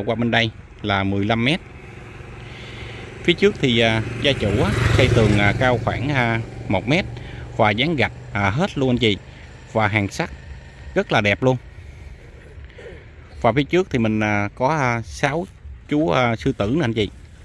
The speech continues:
Và một, à, cây khế. Cửa cổng thì, à, gia chủ cũng, à, ốp gạch, à, hết luôn nha anh chị.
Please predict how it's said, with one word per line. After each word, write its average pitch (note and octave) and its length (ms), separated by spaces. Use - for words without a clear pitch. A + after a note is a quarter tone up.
Và G#2 140
một, F#2+ 220
à, G#2+ 140
cây A2+ 180
khế. C#3 340
Cửa B2 120
cổng B2 260
thì, B2 220
à, G#2+ 320
gia C#3 120
chủ B2 340
cũng, A2 240
à, A#2 340
ốp - 200
gạch, G2+ 160
à, G2 160
hết C#3+ 260
luôn C3 180
nha C3 60
anh B2 80
chị. G#2+ 180